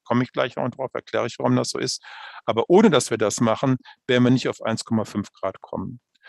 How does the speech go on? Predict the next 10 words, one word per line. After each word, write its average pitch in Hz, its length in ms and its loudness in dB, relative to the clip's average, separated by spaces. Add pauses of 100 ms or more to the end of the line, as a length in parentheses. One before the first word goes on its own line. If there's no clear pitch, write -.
(140)
Wir 135 140 0
sehen 135 220 4
außerdem, 165 720 2 (220)
dass - 320 -2
wir 131 280 0 (800)
immer, 156 240 4
wenn 151 140 2
wir 135 100 2
vier 196 280 0
Jahre 139 320 -2